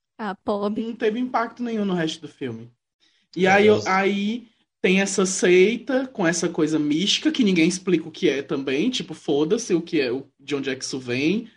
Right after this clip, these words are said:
Speaker 2: por que que essa estátua chora tinta preta, foda-se, não in-, não interessa. <laughs> E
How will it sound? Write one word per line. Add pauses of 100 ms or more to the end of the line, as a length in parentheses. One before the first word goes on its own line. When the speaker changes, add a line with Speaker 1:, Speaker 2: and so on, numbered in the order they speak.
(160)
Speaker 2:
por
que
que
essa
estátua
chora (300)
tinta
preta,
foda-se,
não
in-,
não
interessa.
<laughs>
E